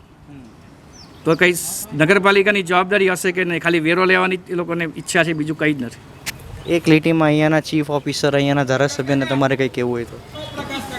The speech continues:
Speaker 2: જે નગરપાલિકા ચીફ ઓફિસરોને ખબર જ છે ને કે અહીંયા દર વર્ષે પાણી ભરાય છે,
Speaker 1: હમ.
Speaker 2: તો એ લોકો એનું કંઈ ને કંઈ નિકાલ તો કરવો જોઈએ ને.
Speaker 1: તો
Speaker 2: આ તો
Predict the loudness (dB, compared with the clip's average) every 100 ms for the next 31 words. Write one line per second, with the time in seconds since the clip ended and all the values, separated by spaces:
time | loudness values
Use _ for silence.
0 | -6 0 6 6 8 6 4 4 2 0
1 | -2 -4 -4 -2 0 2 2 2 0 2
2 | 2 0 -2 -2 -2 2 2 2 0 -2
3 | 0 0 0 2 2 2 -2 -14 -16 -20
4 | -20 -20 -20 -20 -10 2 4 4 4 2
5 | 2 0 0 0 0 0 -6 -16 -4 0
6 | 2 4 2 0 -2 -2 -2 -2 -4 -6
7 | -12 -18 -20 -20 -16 -14 -12 -12 -12 -14
8 | -18 -18 -18 -18 -18 -16 -16 -16 -16 -14
9 | -12 -2 -2 0 2 6 6 6 2